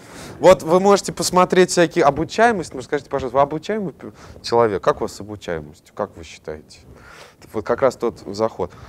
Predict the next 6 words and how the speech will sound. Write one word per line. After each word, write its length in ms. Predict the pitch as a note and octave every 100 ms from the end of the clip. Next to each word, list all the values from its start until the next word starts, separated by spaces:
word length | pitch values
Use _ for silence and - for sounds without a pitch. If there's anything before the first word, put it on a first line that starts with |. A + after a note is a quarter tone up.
| -
А, 420 | - A#2+ A#2+ A2 -
э, 580 | A2+ A#2 A2 G#2+ G#2 F#2+ D2 A#1 G1+ - - - - - _ _ _ G#2 F2+ -
можете 320 | E3+ - -
примеры 460 | - D#2+ D#2+ A#2+
привести? 500 | A#2+ G2 G2 G2 _
Как? 140 | _